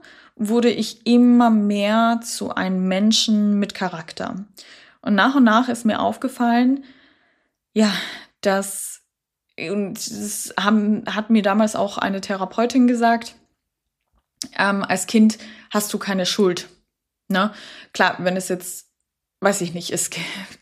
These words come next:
ein Kind bringt ein Kind um, natürlich so in dem Sinne, aber grad ist es häufig so, dass jetzt Kinder sich, also Kinder denken häufig, sie sind für das Glück der Eltern verantwortlich. Und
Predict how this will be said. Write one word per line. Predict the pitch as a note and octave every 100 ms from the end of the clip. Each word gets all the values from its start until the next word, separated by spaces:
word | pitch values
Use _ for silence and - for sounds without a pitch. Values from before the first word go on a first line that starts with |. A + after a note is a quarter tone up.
| _
ein | G3 F#3
Kind | G3+ G#3 G#3
bringt | F#3+ F#3+
ein | - F3+
Kind | A3+ A3 -
um, | G#3+ G#3 -
natürlich | F#3+ F3+ F3+ F#3 F3+ - G#3 G#3
so | -
in | G3+ G3 F3+ _
dem | G3+ G#3 G#3
Sinne, | G3+ G#3+
aber | G#3+ G3+ F#3+ - - - -
grad | G3 F#3 G3 A#3+ - - - - _ _ _ - - - -
ist | - A3+ A3+
es | A3
häufig | A3 A3 A#3 A#3
so, | A3+
dass | G#3+ G3+ - -
jetzt | - G3+ - - -
Kinder | A#3 A#3 B3 B3 B3+ B3 - -
sich, | G3 F#3+ A3 B3+ - -
also | G3+ A3 A3 - -
Kinder | C4+ C4
denken | A3 G#3+ A3+ G#3+ -
häufig, | G#3+ A3+ A#3 - -
sie | - G#3+
sind | A#3 A3+
für | A3+
das | G3+ F#3
Glück | G#3+ G3+
der | F#3+
Eltern | E3+ F3 F3+
verantwortlich. | E3+ - F3 F#3 F#3 F#3 - - -
Und | - G#3 G3+